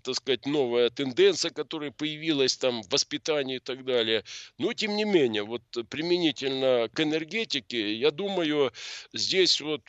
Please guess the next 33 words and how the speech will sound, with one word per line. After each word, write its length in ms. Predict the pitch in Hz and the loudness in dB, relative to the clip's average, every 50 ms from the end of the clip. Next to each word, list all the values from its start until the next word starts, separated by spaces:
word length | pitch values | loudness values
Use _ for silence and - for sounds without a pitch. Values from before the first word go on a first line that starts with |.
| - 110 | -12 -12
э, 20 | |
не 500 | 110 120 120 120 120 117 117 117 135 170 | -12 -10 -10 -8 -6 -6 -4 0 2 2
надо 380 | 190 196 175 143 127 131 131 135 | 4 4 4 4 4 2 0 0
иллюзий 360 | 135 135 131 120 110 123 135 | 0 -4 -6 -6 -4 -6 -6
строить. 720 | - - - 165 220 226 196 160 131 113 - - - - 113 | -6 -8 -8 -4 0 2 2 4 2 2 2 2 2 2 2
Э, 320 | 110 101 101 110 113 110 107 | -2 -6 -4 -4 -6 -6 -6
борьба 600 | 95 90 143 170 165 180 165 143 127 117 107 101 95 92 95 92 98 95 90 | -4 -2 -2 -2 0 2 2 4 4 4 2 0 -2 -10 -20 -20 -20 -16 -8
надолго, 680 | 107 117 143 139 151 208 220 208 185 170 180 170 160 131 - - - - - _ _ - - | -2 -2 -2 0 2 2 2 2 4 2 2 2 0 -2 -8 -14 -16 -16 -18 _ _ -10 -8
она 260 | 120 143 170 170 143 | -4 0 2 2 2
будет 400 | 123 120 135 131 117 120 117 117 | 0 -2 -6 -4 -2 -2 0 2
стоять, 520 | - - - - 139 160 180 165 135 - - | 2 2 2 2 0 2 2 2 0 0 -4
потому 360 | - 117 - 131 131 139 135 | -10 -8 -8 -8 -6 -4 -2
что 840 | 120 - - - 123 123 123 117 117 117 117 110 107 110 107 98 95 | -4 -4 -4 -2 -2 0 0 0 0 0 0 0 0 0 0 -2 -4
в 120 | 98 95 147 | -4 -2 -2
обществе 440 | 170 - - 143 139 - - 135 127 | 0 0 0 0 0 -2 -2 -4 -4
больше 340 | 117 117 120 120 - - 120 | -2 -2 -2 0 0 0 -2
потребителей, 840 | - 131 131 - 135 151 151 165 220 220 - 165 170 165 160 147 | -2 -6 -6 -6 -6 -8 -6 -4 -6 -4 -4 -4 -2 0 -2 -2
когда 240 | 135 - 151 156 165 | 2 2 2 2 2
им 120 | 160 151 165 | 2 2 0
обещают, 560 | 160 151 170 165 - - 175 165 139 117 - | -2 0 2 4 4 4 4 2 0 0 -2
что 140 | - - 127 | -8 -10 -10
не 100 | 131 151 | -8 -4
надо 280 | 165 175 160 139 143 143 | -4 -4 -2 -2 -4 -4
работать, 500 | 160 170 165 180 156 - 117 107 - - | -4 -2 -2 -2 -2 -2 -4 -8 -8 -8
вот 220 | 123 147 143 - | -6 -6 -6 -4
вода, 440 | 120 131 156 156 156 196 202 190 156 | -2 -2 -2 0 2 4 4 4 4
и 240 | 123 120 127 127 123 | 4 0 -2 -2 0
с 140 | 110 - - | 0 0 0
воды 380 | 131 139 143 151 202 190 160 | 0 -2 -2 -2 -2 0 0
завтра 360 | 127 107 151 151 131 - 135 139 | 0 2 0 0 -2 -4 -8 -8
будет 420 | 139 147 147 131 135 - - - | -6 -8 -6 -6 -8 -6 -2 -4
электроэнергия, 760 | 127 127 127 - - 135 147 151 156 185 190 170 127 113 131 123 | -2 -2 -4 -6 -2 0 0 2 4 2 2 2 2 -2 -4 -4
тепло. 680 | - - 139 - - - 113 110 104 107 101 95 92 | -2 -4 -4 -4 -4 -8 -6 -2 -2 0 0 -2 -4